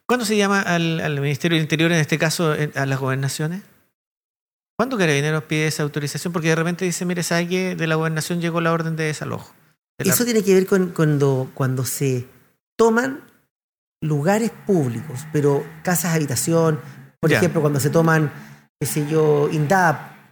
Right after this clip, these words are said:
Speaker 2: ¿ah? O se tomen, ¿no es cierto?, una seremía o,
Speaker 1: Ok.
Speaker 2: o la conadi,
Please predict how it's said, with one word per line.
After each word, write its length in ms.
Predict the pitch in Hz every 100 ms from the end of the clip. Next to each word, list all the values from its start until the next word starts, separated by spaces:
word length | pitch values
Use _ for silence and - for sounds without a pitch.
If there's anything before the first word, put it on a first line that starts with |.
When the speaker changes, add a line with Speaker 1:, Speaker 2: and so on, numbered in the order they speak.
| _
Speaker 2:
¿ah? 180 | 143 151
O 60 | 147
se 100 | 156
tomen, 300 | 147 151 143
¿no 60 |
es 40 | 127
cierto?, 200 | 147 147
una 120 | 143
seremía 840 | 135 151 143 190 196 165 151 143 139
o, 340 | 135 - -
Speaker 1:
Ok. 60 | 120
Speaker 2:
o 40 |
la 100 | 151 139
conadi, 640 | 151 208 196 170 156